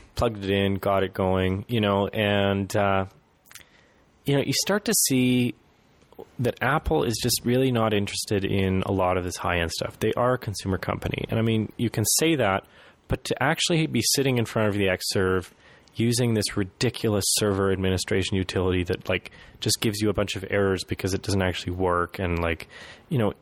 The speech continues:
you start to realize Apple doesn't use the stuff themselves. So how do you expect them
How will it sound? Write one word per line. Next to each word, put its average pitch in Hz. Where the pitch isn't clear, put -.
you 127
start 208
to 214
realize 107
Apple 175
doesn't 175
use 123
the -
stuff -
themselves. 92
So -
how 185
do 233
you 226
expect -
them 104